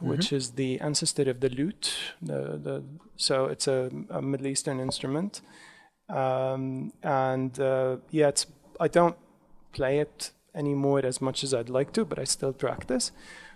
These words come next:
Speaker 1: But music plays a very big, uh, big, big part of my life, and it,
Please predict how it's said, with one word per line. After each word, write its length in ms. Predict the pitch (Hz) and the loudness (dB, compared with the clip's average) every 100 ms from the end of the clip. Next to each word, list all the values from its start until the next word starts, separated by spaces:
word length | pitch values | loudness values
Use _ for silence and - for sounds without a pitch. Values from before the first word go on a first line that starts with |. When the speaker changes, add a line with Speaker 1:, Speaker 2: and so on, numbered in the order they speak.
| - | 2
Speaker 1:
But 120 | 170 | 6
music 340 | 175 196 185 | 8 8 6
plays 280 | - 147 139 | 6 6 6
a 60 | 135 | 2
very 400 | 131 131 123 123 | 0 0 0 -2
big, 460 | 113 120 113 - - - 202 | -2 -4 -4 -14 -20 -18 -14
uh, 600 | 180 156 180 175 175 175 | -14 -12 -14 -12 -12 -14
big, 360 | 156 147 143 135 | -10 -10 -10 -8
big 180 | 135 | -6
part 260 | - 127 123 | 0 0 0
of 60 | 123 | -4
my 180 | 117 | -4
life, 360 | 117 120 123 - | -2 -2 -4 -6
and 120 | 123 | -6
it, 80 | 123 | -6